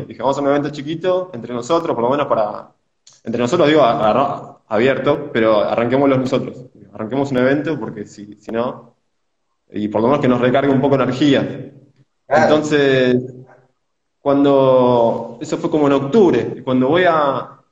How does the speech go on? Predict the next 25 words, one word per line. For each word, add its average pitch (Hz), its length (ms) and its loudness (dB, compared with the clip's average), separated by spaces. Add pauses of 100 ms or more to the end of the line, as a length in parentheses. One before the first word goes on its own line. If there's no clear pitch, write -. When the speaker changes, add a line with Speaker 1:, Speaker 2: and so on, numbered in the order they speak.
(100)
Speaker 1:
a 113 200 -2
comentarle 165 460 2
esto 165 260 0
a, 120 440 0
a 123 60 4
la 123 120 4
moda, 175 460 2 (800)
eh, 123 320 2
me 123 140 2
dice, 135 1040 0 (600)
me 135 160 -2
dice, 151 480 0
"No, 180 180 4
me, 156 200 2
me 151 220 2
voy 180 120 4
a - 20 4
hacer 185 160 0
mi 165 160 2
pro-, 170 140 0
mi 151 280 2
propio 175 300 2
grupo", 139 540 2
me 110 100 -6
dijo. 110 320 -12